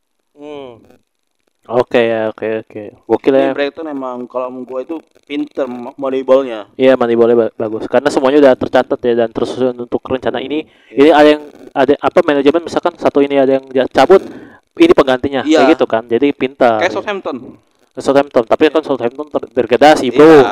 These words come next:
Speaker 1: Nggak ada,
Speaker 2: zaman-zaman
Speaker 1: nggak ada
Speaker 2: dulu
Speaker 1: dia.
Speaker 2: Southampton pinter moneyball-nya. Adam Lallana,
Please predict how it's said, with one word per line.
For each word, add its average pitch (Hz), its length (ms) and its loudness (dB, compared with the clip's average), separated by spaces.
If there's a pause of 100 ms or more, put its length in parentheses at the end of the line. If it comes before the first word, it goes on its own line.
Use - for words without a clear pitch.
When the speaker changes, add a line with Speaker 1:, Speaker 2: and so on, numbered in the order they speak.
(120)
Speaker 1:
Nggak 170 80 6
ada, 160 80 6
Speaker 2:
zaman-zaman 156 400 4
Speaker 1:
nggak 139 160 4
ada - 80 -4
Speaker 2:
dulu 123 160 -2
Speaker 1:
dia. 127 240 0
Speaker 2:
Southampton 156 460 -10 (420)
pinter 180 320 -6
moneyball-nya. 143 720 -8
Adam 123 400 -2
Lallana, 117 720 -6